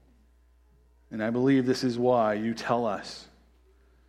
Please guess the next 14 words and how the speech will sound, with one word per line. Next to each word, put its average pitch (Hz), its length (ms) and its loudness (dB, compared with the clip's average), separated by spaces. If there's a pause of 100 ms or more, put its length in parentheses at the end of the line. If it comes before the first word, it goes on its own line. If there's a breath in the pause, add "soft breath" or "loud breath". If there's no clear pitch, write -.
(360)
when 113 120 -6
we 127 100 2
go 139 160 6
to 139 120 2
those 131 220 2
dark 127 300 2
places, 110 540 0
when 107 80 -4
we 131 100 2
go 139 160 4
to 139 100 4
those, 131 360 2 (400 loud breath)
those 127 160 0
conversations, 139 1300 -2